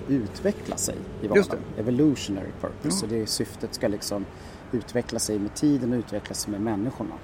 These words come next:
Speaker 2: Ja, för det, man försöker liksom inte ens komma fram till det där som man kan hugga in i granit som ska leva
Speaker 1: Nej.
Speaker 2: i tusen år. Utan det här är en rörlig materia som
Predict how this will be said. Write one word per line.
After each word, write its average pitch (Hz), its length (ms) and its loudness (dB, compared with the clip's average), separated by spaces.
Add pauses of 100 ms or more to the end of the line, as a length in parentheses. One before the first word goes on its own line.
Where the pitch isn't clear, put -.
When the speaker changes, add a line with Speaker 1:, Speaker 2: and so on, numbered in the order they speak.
(200)
Speaker 2:
Ja, 143 320 8
för 156 100 -2
det, 151 160 6
man 160 220 4
försöker 196 600 6
liksom 139 260 4
inte 131 300 6 (120)
ens 143 180 4
komma 143 220 4
fram 185 340 4
till 127 180 4
det 131 80 6
där 120 140 8
som 131 120 2
man 123 100 4
kan 123 240 2 (260)
hugga 165 340 12
in 139 200 8
i 139 60 8
granit 139 500 6
som 131 180 2
ska 135 160 6
leva 131 320 8
Speaker 1:
Nej. 123 80 10
Speaker 2:
i 123 40 6
tusen 139 440 2
år. 131 180 6
Utan 131 280 4 (340)
det 131 80 4
här 180 340 10
är 147 220 10
en 139 200 8 (340)
rörlig 160 440 12
materia 170 520 8
som 139 380 6